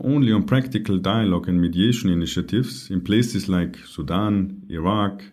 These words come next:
Israel-Palestine, and Libya, but also on enabling others to work in crisis and conflict situations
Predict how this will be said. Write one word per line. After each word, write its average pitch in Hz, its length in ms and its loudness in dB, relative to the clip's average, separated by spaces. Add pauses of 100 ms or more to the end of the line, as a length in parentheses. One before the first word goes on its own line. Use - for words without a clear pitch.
(340)
Israel-Palestine, 90 1160 0
and 82 100 -4
Libya, 104 560 4 (1120)
but 90 120 -2
also 131 680 2 (260)
on 95 140 4
enabling 131 480 4
others 98 600 0 (200)
to - 80 -4
work 92 320 2
in 90 80 0
crisis 90 480 0
and 85 140 -4
conflict 85 380 -4
situations 104 800 0